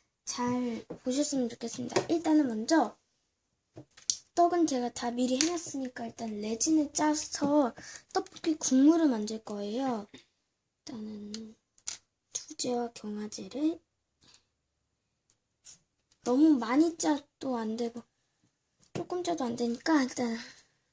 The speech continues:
필요한 만큼만 짜야겠어요.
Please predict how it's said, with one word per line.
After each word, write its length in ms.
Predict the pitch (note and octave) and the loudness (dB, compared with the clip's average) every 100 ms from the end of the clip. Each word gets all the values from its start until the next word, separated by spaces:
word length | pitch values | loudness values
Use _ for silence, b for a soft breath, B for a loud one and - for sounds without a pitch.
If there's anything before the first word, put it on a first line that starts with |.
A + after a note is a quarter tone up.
| _ _ _ - _ _ _ _ - _ _ _ _ _ _ _ _ _ _ | _ _ _ -20 _ _ _ _ -20 _ _ _ _ _ _ _ _ _ _
필요한 520 | - E4+ E4 E4+ C#4 A3+ | -6 -2 2 2 2 -2
만큼만 1500 | G#3+ B3+ B3+ - E4+ D#4 - _ _ _ - D4 D#4+ E4+ - _ - | -4 -4 -6 0 2 2 0 _ _ _ -6 0 0 -2 -10 _ -8
짜야겠어요. 880 | - C4 B3 A3+ G3+ - - G3+ | -4 -2 -4 -4 -4 -4 -6 -18